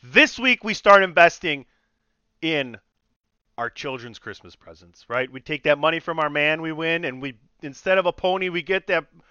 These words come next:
we get that brat a, a full-size fucking horse, all right? That's how we're gonna roll this Christmas after winning all this money on these N F L picks. Let's get back to week three preview here.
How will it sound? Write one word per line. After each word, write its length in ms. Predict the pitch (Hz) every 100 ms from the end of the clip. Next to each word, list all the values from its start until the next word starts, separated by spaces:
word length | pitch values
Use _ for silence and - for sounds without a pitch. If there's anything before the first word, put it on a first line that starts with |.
| _ _ -
we 80 |
get 140 | 190 202
that 220 | 185 139
brat 320 | 147 170 175
a, 60 | 151
a 220 | 185 151
full-size 580 | - 196 185 180 147 -
fucking 320 | 151 - 117
horse, 340 | 107 85 -
all 100 | 127
right? 220 | 123 151 - -
That's 200 | 170 -
how 160 | 175
we're 80 | 170
gonna 160 | 170 151
roll 240 | 147 147
this 140 | 131
Christmas 420 | - 120 - 117 - - _ _ -
after 300 | 156 156 147
winning 300 | 151 160 147
all 120 | 139
this 200 | 131 -
money 320 | 131 123 101 _ _ _ _ _ _ _ _ _ _ _ _ -
on 160 | 107 107
these 160 | 101
N 100 | 98
F 160 | 92 -
L 80 | 85
picks. 480 | - - _ _ _ _ _ -
Let's 220 | 208 -
get 160 | 269
back 260 | 214 208 180
to 140 | 180 156
week 300 | 147 180 -
three 260 | 135 139
preview 540 | - 120 117 107 110 104
here. 320 | 104 98